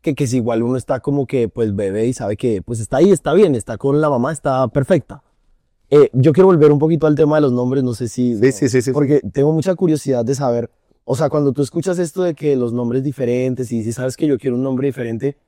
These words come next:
Speaker 1: ¿cómo se da esa conversación con tu esposa de decir como que, bueno, yo quiero que mi hija se llame así, ella cómo lo toma, le gusta, no le gusta, fue fácil?
Speaker 2: A ella también le gustó la idea. Eh, y además que este amigo que nosotros te decimos, no sé por qué tiene un poder de convencimiento tan bárbaro.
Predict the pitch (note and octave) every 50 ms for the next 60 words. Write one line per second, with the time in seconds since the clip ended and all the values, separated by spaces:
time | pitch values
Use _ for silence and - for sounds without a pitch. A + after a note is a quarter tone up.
0 | _ _ _ - F#3 F3 F#3+ G#3+ G3 G#3+ F#3+ E3 C#3 D3 D#3 - F3 E3 E3 D3
1 | C3 B2+ A2 C3+ B2 A2 G#2 C#3 C#3+ C3 C#3+ A2 - - A#2 G#2+ G2+ C3+ C3+ C3+
2 | B2 A2 - A#2 A2+ A2 - B2+ B2+ C3+ C3 - B2+ A2 B2 B2+ A2 G2+ G2+ A2
3 | F#2+ - C3+ C3 C#3+ C3 - C3+ B2 A2+ G#2+ G2 B2 A2+ - C#3 A#2+ A2+ A2 A2
4 | A2 A2 - C#3 C#3+ C#3+ C#3 - _ _ _ _ _ - C3 C3+ C3 - - C#3+
5 | C#3+ C#3+ C#3 A#2+ G2+ - C#3+ D3 D3 C#3+ C#3 C3+ C3 C3 B2+ B2 A#2 A2 G#2+ B2+
6 | D3+ D#3 D3 - - C#3 B2 A#2+ A#2 A#2 B2 B2+ D3 D3 - - C3 A#2 - A#2
7 | G#2 - C3+ C3+ C3 - - B2+ A#2+ B2 B2 - _ _ _ _ - A2+ A#2 A#2
8 | - C#3+ C#3+ B2+ A2+ A2+ B2 C3 C3+ B2 - - - - B2+ B2 A2+ F#2+ F2 G#2
9 | _ - - G2+ F#2+ F#2 F#2+ F#2+ F2+ F#2+ F#2+ F2 E2 D2+ D2+ _ _ _ _ _
10 | _ _ _ _ _ _ _ - - A#2 A2 G#2+ G#2 G#2 G#2 G#2 G2+ G#2 G2+ G2
11 | G2 F#2 - _ - C3 B2 A#2+ A2+ A2 - - D3+ - E3+ D#3+ E3+ E3+ E3+ D#3
12 | - D3 A#2+ A2+ - A#2+ G#2+ C#3+ C3+ - - C#3+ B2+ A#2 - D3+ C#3+ A#2+ G#2+ G2+
13 | G2+ G2 G2 - - A#2+ G#2 B2+ A#2+ A#2 C3 B2 A#2 C3 A#2+ B2+ A#2 - B2+ A#2+
14 | A#2 A#2+ A#2 B2 A#2+ A2+ G#2 F#2+ - G2+ F2+ F2 F2 E2+ A2 A2 G#2 F2+ E2+ F#2
15 | G2+ F#2 E2 E2 E2 F2 E2